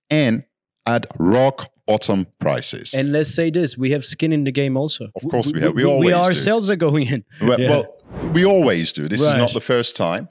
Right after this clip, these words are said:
Speaker 2: Right.
Speaker 1: We always go into developments that we believe in before we recommend it out to you guys. So we put our money in it first.
Speaker 2: Right.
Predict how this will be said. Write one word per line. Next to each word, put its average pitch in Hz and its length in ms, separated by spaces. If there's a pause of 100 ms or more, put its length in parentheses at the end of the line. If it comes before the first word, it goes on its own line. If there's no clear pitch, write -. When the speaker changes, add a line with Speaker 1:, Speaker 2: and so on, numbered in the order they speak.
(160)
Speaker 2:
Right. 123 260
Speaker 1:
We 117 220 (100)
always 131 720 (160)
go 104 420
into 117 440
developments 95 1080 (460)
that 98 320 (100)
we 107 400 (160)
believe 110 420
in 185 240 (1040)
before 110 640
we 95 120
recommend 95 520
it 87 120
out 85 400
to 85 120
you 71 220
guys. 57 280
So 90 220 (320)
we 127 380
put - 320
our 113 160
money 98 440
in 76 80
it 67 140
first. - 560
Speaker 2:
Right. 113 300